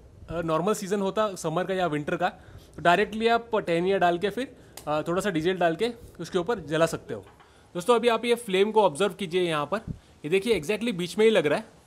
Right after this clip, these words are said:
तो, अ, जो एयर है वो इधर उधर भाग नहीं रहा है, क्योंकि ऊपर के साइड से भी हवा निकल रही है ना, तो बीच में कॉन्सेंट्रेट कर रहा है एयर को। तो ये सबसे बेस्ट चीज़ है इसकी। तो आप खाना बनाने के लिए इसको आराम से यूज़ कर सकते हो, कोई इशू नहीं होगा इसमें। दोस्तों, अभी दूध डालने का टाइम आ गया है।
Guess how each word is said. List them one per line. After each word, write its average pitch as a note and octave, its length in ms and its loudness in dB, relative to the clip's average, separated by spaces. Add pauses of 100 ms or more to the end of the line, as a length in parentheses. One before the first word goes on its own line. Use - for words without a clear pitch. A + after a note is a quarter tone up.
(200)
तो, G3 200 6
अ, E3 380 -6
जो F#3 420 -2
एयर G3+ 240 2
है G#3+ 100 -2
वो A#3 160 4
इधर G3 140 0
उधर G#3 180 4
भाग D#3 260 -2
नहीं F#3+ 120 2
रहा C#3 100 0
है, B2+ 60 -6
क्योंकि D#3+ 280 -4 (440)
ऊपर F#3 260 0
के G#3+ 100 0
साइड F#3 240 -2
से G3+ 120 -2
भी G#3+ 80 -4
हवा D3+ 240 0
निकल D#3 220 0
रही C3+ 100 -2
है C3+ 60 -4
ना, G#3 100 -6 (540)
तो F3+ 100 -2
बीच F3+ 220 -4
में A3+ 80 2
कॉन्सेंट्रेट F#3 520 0
कर D3 120 0
रहा C3+ 140 0
है B2 60 -6
एयर B2+ 120 -2
को। B2 160 -8
तो C#3 100 -10
ये E3 160 0
सबसे G3 280 -2
बेस्ट E3 280 -2
चीज़ D3 200 -4
है C#3 60 -2
इसकी। G3+ 260 -10 (340)
तो F3 60 0
आप F#3+ 120 0
खाना E3+ 200 2
बनाने A3 240 4
के A3 80 -2
लिए A3 100 2
इसको G#3 180 0
आराम F3 360 2
से G#3+ 100 -4
यूज़ F3 220 -2
कर D#3+ 100 -4
सकते C3 220 -10
हो, - 20 -8
कोई D#3+ 180 -4
इशू C#3+ 160 -6
नहीं D3+ 120 -2
होगा A2+ 160 -6
इसमें। A2 280 -14
दोस्तों, - 920 -14
अभी A3+ 80 -4
दूध F#3 180 2
डालने G3+ 200 6
का G#3 60 0
टाइम F3+ 260 4
आ F3 60 6
गया E3+ 160 4
है। A3 100 -8